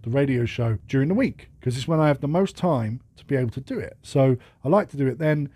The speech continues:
and I haven't been able to because of the fucking noise. I've since got this new headset, which is like a portable headset thing with a mic on it. Uh, it's cheap. It's not the best thing in the world, but I've since got that. And the reason I got that is so that I could take it to work, because there are some days at work,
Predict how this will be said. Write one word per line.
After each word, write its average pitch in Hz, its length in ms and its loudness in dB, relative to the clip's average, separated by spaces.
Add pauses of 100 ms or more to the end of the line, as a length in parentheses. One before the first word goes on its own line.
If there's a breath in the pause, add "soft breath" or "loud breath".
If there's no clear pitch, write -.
(140)
and 127 140 -4
I - 20 -2
haven't 165 300 0
been 139 80 -2
able 127 160 2
to 123 180 -2
because 123 260 -2
of 127 60 4
the 113 80 0
fucking 123 340 -2
noise. 113 400 -2
I've 139 160 2
since 185 280 2
got - 220 -4
this 135 180 -6
new 156 160 0
headset, 127 720 -4
which 127 180 -4
is 110 100 -4
like 131 200 2
a 120 40 -4
portable 135 420 0
headset 117 380 -6
thing 95 280 -14 (200)
with 117 140 -2
a 120 80 2
mic 117 380 -2
on 95 80 -6
it. 92 200 -8
Uh, 117 220 0
it's 143 140 -6
cheap. 202 340 2 (100)
It's 147 160 -12
not 208 120 2
the 127 80 -6
best - 400 -4 (160)
thing 160 160 -2
in 156 80 0
the 151 40 0
world, 160 260 2 (100)
but 156 80 -2
I've 160 100 -4
since 233 240 0
got - 220 2
that. 139 160 0
And 139 80 -4
the 160 40 -2
reason 180 240 2
I 151 60 4
got 139 200 2
that 135 200 -2
is 127 60 -8
so - 100 -2
that 139 140 2
I 120 40 -4
could 113 140 -10
take 117 220 -4
it 113 80 -10
to - 80 -10
work, 151 400 2
because 180 240 0
there 185 100 2
are 165 60 2
some 247 260 -2
days 208 220 2
at 180 80 0
work, 117 420 -6